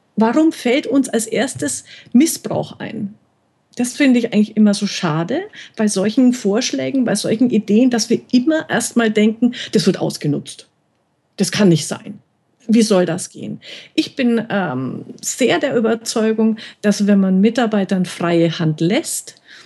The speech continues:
dass sie das wunderbar, ähm, für sich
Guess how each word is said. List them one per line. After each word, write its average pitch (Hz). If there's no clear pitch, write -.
dass 185
sie 190
das 175
wunderbar, 185
ähm, 170
für -
sich -